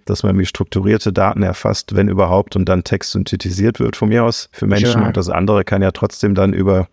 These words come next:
Speaker 1: Snowmed C T, geht weiter, Buchstabensuppe habe ich jetzt auch mal reingegriffen,
Speaker 2: Ja, ja.
Speaker 1: dass sowas dann da genutzt wird, oder? Also das sollte ja
Speaker 2: Ja.
Speaker 1: eigentlich das große Ziel sein.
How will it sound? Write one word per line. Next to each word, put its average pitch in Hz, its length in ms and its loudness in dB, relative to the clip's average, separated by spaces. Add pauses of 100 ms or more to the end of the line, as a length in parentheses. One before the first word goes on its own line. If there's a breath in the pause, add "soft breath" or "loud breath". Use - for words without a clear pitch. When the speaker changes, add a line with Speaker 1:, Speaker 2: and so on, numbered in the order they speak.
(140)
Speaker 1:
Snowmed 104 340 0
C - 160 -2
T, 113 280 0
geht - 240 -4
weiter, 104 340 2
Buchstabensuppe 101 720 0
habe 98 120 0
ich 95 60 -2
jetzt - 140 -8
auch - 80 0
mal 104 100 2
reingegriffen, 98 580 2
Speaker 2:
Ja, 101 60 2
ja. 101 160 -4 (120)
Speaker 1:
dass - 180 -4
sowas 95 300 0
dann 95 200 2
da 90 240 0 (200)
genutzt 95 520 -2
wird, 76 180 0
oder? 117 300 2
Also 92 180 0
das - 140 -6
sollte 98 240 0
ja - 60 2
Speaker 2:
Ja. 165 60 2
Speaker 1:
eigentlich 120 280 0
das 95 140 -4
große - 260 -4
Ziel 98 240 0
sein. 80 220 0